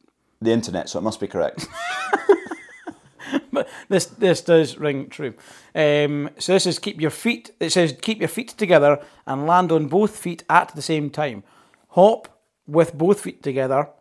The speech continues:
Speaker 2: or take small shuffle steps, keeping both feet in contact with the ground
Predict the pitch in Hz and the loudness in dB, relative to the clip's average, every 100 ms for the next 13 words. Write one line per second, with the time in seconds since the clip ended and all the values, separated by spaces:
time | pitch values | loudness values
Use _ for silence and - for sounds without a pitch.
0 | _ _ _ 165 170 170 151 139 - 151 | _ _ _ 4 4 2 -6 -4 -4 -2
1 | 147 - 156 147 - 131 120 - - _ | -2 -4 -6 -6 -8 -10 -10 -14 -20 _
2 | - 147 139 147 151 143 - _ - 180 | -8 -6 -4 -4 -4 -8 -10 _ -6 -4
3 | 180 147 139 - 131 - - 151 - 139 | 0 0 0 -4 -6 -6 -12 -12 -12 -8
4 | 135 135 | -6 -6